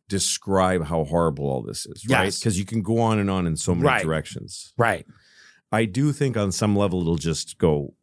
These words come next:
Speaker 1: it'll just sort of, like, become something else.
Speaker 2: Interesting.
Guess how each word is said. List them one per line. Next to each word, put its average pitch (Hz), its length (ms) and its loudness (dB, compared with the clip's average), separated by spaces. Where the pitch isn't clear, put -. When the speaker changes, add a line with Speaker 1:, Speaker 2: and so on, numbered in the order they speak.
Speaker 1:
it'll 85 180 4
just 78 280 -2
sort 98 200 4
of, 76 160 -2
like, 80 240 -2
become 80 360 0
something 71 340 -4
else. - 380 -10
Speaker 2:
Interesting. - 480 2